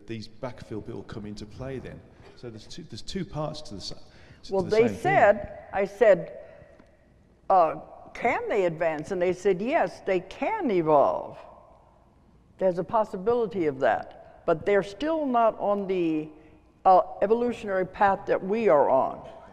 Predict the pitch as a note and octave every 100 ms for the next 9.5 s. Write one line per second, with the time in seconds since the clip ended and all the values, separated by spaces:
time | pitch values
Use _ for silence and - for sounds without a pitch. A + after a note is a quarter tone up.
0 | - E3 D#3+ F#3+ G3+ C#3+ D#2 - - -
1 | A#2 A2 B2+ A2 C#3+ D#3 A2+ G#2+ - F2+
2 | F#2+ G2+ F#2 - E2+ - - - A#2+ -
3 | - - - - - - D4 - - -
4 | - - _ _ _ _ _ _ - B2
5 | B2 - - - _ _ - D3+ C#3+ D3
6 | B2 G#2+ B2 B2 G2 F2+ G2 F#2+ F#2 G#2+
7 | F#2+ F2+ F2 F2 E2+ G#2 F#2 D#2+ G#2 F2+
8 | E2+ F#2+ F#2 - F2+ - F2+ E2 G2+ F#2
9 | G2 F2+ F2+ -